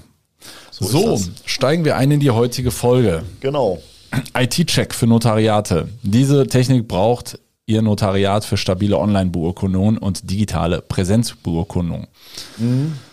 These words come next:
Speaker 2: Ja, auch das, auch der
Speaker 1: Das klingt jetzt für Nicht-Notare wahnsinnig spannend schon mal.
Speaker 2: Absolut, absolut. Aber,
Speaker 1: <laughs>
Speaker 2: äh,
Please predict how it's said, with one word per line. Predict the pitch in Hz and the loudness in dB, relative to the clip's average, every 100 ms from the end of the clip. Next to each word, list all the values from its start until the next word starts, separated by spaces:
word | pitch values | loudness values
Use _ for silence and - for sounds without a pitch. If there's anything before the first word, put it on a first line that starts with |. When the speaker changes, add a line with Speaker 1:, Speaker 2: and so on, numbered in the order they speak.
| _ - | _ -8
Speaker 2:
Ja, | 82 - | -8 -2
auch | 101 104 | -2 0
das, | - 95 95 | 0 0 0
auch | - 95 | -4 -2
der | 104 92 | 0 0
Speaker 1:
Das | |
klingt | 90 123 | 0 -2
jetzt | 113 - | -4 -6
für | - | -4
Nicht-Notare | 107 110 - 92 95 95 | -4 -4 -6 -6 -4 -2
wahnsinnig | 101 101 90 87 | -2 -2 -4 -6
spannend | - 92 | -4 -4
schon | 87 87 | -4 -2
mal. | 101 | -2
Speaker 2:
Absolut, | 104 - - 104 101 120 156 - | -2 -4 0 2 4 4 4 2
absolut. | 98 98 107 123 156 - | -2 0 2 2 0 -2
Aber, | 87 101 131 180 160 - - | 0 2 2 0 -2 -8 -12
Speaker 1:
<laughs> | - - - | -14 -18 -6
Speaker 2:
äh, | 107 110 110 | 0 2 2